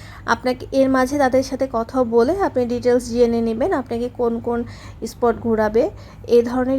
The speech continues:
স্পটে যদি কোনোভাবে টিকিটের একটা খরচ থাকে, সেটা তারাই বি-, মানে দিয়ে দেয়, এটা আপনাকে আর দিতে হবে না। আর মানে ভালো মতো কথা বলে ডিটেলস শুনে অবশ্যই তারপরে যাবেন।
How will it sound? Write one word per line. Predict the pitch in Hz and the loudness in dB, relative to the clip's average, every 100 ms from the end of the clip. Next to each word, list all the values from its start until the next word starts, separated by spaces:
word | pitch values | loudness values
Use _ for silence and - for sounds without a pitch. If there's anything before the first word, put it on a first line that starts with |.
| 269 | -2
স্পটে | - 269 269 | -2 -2 -2
যদি | 269 269 | -2 -4
কোনোভাবে | 269 262 254 262 269 | -2 -2 0 0 -2
টিকিটের | 269 254 285 285 | -2 -6 -4 -2
একটা | 262 240 254 | 0 -2 -4
খরচ | 269 233 247 | 2 2 0
থাকে, | 302 480 466 | -4 -4 -2
সেটা | 262 233 | -2 0
তারাই | 233 208 220 | 2 4 4
বি-, | 226 - - - 220 | 0 -6 -18 -14 -8
মানে | 196 196 | -6 -4
দিয়ে | 208 190 | -2 -2
দেয়, | - - | -4 -4
এটা | 214 | -4
আপনাকে | 202 214 208 | -4 -4 -2
আর | 269 247 | -2 -2
দিতে | 208 214 | -4 -4
হবে | 208 185 - | -4 -6 -8
না। | - - - - - - - - - - 214 202 | -10 -14 -16 -16 -16 -18 -20 -20 -20 -12 -6 -2
আর | 196 202 226 - - - - - - - - | -2 -2 -4 -8 -10 -14 -20 -20 -20 -10 -2
মানে | 247 240 | 0 0
ভালো | 247 247 285 | 2 2 4
মতো | 285 294 | 2 2
কথা | 285 247 262 269 | 2 2 2 -2
বলে | 226 226 247 | 2 4 4
ডিটেলস | 240 233 233 233 | 2 0 0 -2
শুনে | 247 - 262 294 523 - - - - | -2 -2 0 2 -2 -6 -20 -18 0
অবশ্যই | 226 233 277 311 - 330 403 - - - | 4 4 4 -2 -4 -2 -2 -4 -20 -6
তারপরে | 240 226 233 226 | -2 0 0 0
যাবেন। | 214 175 - - | 0 -2 -4 -10